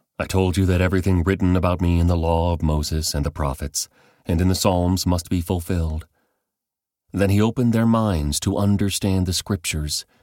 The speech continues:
and he said, "Yes, it was written long ago that the Messiah would suffer and die, and rise from the dead on the third day.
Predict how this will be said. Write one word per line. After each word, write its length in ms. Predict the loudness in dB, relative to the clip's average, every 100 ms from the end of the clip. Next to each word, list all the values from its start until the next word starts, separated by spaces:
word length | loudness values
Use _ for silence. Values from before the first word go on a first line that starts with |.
| _ -6
and 120 | -2
he 120 | -2
said, 420 | -4 -6 -10 -16 -20 _ _ _ _ _ _ _ _
"Yes, 560 | -2 -2 0 -4 -4 -8 _ _ _
it 160 | -6 -2
was 140 | 0
written 340 | 0 2 2
long 380 | 4 4 4 2
ago 400 | 0 0 -2 -2
that 120 | -4
the 60 | -2
Messiah 500 | 0 0 0 2 0
would 200 | 0 -2
suffer 480 | 0 -2 -2 -6 -6
and 200 | -6 -4
die, 520 | -2 0 0 -2 -4 -8 _ _ _ _ _
and 200 | -2 2
rise 320 | 2 2 0
from 180 | 0 0
the 100 | 2
dead 320 | 0 0 0
on 100 | -2
the 60 | -4
third 320 | -2 -2 0
day. 440 | -2 -4 -4 -8